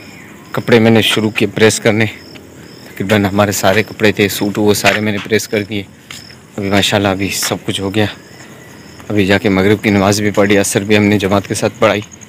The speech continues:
मैंने। अभी मगरिब की पढ़ के अभी जा रहा हूँ घर। बहुत ही थक गया हूँ यार, आज हद हो गई है।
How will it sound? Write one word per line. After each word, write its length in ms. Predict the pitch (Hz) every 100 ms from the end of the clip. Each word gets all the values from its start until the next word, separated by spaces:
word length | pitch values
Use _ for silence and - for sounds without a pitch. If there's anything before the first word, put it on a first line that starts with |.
| -
मैंने। 200 | 98 104 - - - - - 104
अभी 120 | 98
मगरिब 300 | 98 101 104
की 100 | -
पढ़ 180 | - 110
के 160 | - 117 - - - - - - - -
अभी 120 | 98 95
जा 160 | 92
रहा 100 | 104
हूँ 80 | 107
घर। 280 | 92 104 117 - - - - - - - - - - - -
बहुत 240 | 107 110
ही 60 | 107
थक 180 | - 107
गया 180 | 104 107
हूँ 100 | 101
यार, 180 | 95 104
आज 300 | 92 - - - - - - - - - -
हद 140 | 104
हो 100 | 98
गई 180 | 95 92
है। 120 | 92